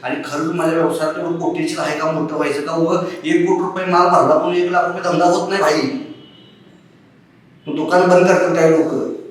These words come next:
हप्ता सुद्धा जात नाही. म्हणजे उगा लय माल भरला म्हणजे लय गिऱ्हाईक येते, शिकावं लागेल. तर ह्या सगळ्या गोष्टी business people from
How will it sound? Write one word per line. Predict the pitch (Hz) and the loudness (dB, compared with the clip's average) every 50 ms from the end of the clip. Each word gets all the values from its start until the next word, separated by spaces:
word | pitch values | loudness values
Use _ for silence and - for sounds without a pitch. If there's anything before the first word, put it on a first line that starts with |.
| - - - _ _ - | -20 -20 -20 _ _ -2
हप्ता | - 170 170 170 180 180 | 0 2 2 2 2 2
सुद्धा | 185 185 175 185 | 2 2 4 4
जात | 180 180 175 - - | 4 4 4 4 2
नाही. | - - - - - - - - - - - - - - 151 | 2 0 0 -2 -4 -6 -10 -12 -16 -18 -20 -20 -20 -10 -4
म्हणजे | 147 156 160 160 160 175 180 180 180 185 | -2 0 2 2 4 4 2 4 2 2
उगा | 170 160 - 180 180 190 190 - - 180 | 4 4 4 6 6 6 6 6 6 6
लय | 185 185 190 | 6 6 6
माल | 190 180 180 196 | 6 6 6 6
भरला | 196 - - - 160 | 4 4 4 4 4
म्हणजे | 160 175 180 175 175 | 4 4 4 4 4
लय | 175 175 | 4 2
गिऱ्हाईक | 175 170 170 170 170 170 170 | 2 2 2 2 2 0 -2
येते, | 165 170 175 180 180 180 180 180 180 - - - - - - - - - - - - - - - - - - _ _ _ _ _ _ _ _ - - | -2 -2 -2 -2 -2 -2 -2 -4 -6 -8 -12 -18 -20 -20 -20 -20 -20 -20 -20 -20 -20 -20 -20 -20 -20 -20 -20 _ _ _ _ _ _ _ _ -20 -18
शिकावं | - - - - - 139 135 - | -16 -16 -14 -12 -10 -8 -6 -6
लागेल. | - - - - - - - - - - - - - - - - - | -6 -8 -10 -14 -16 -20 -20 -20 -20 -20 -20 -20 -20 -20 -20 -16 -10
तर | 151 139 | -6 -4
ह्या | 160 170 | -2 -2
सगळ्या | 170 165 156 - - 170 - - | -2 -2 -2 -2 -2 -2 -2 -2
गोष्टी | 175 170 165 165 165 160 | -2 -4 -4 -4 -6 -6
business | 156 156 143 - - - - | -4 -4 -4 -4 -4 -6 -6
people | 156 - - 165 165 - | -8 -8 -8 -8 -8 -8
from | 147 156 151 | -6 -6 -6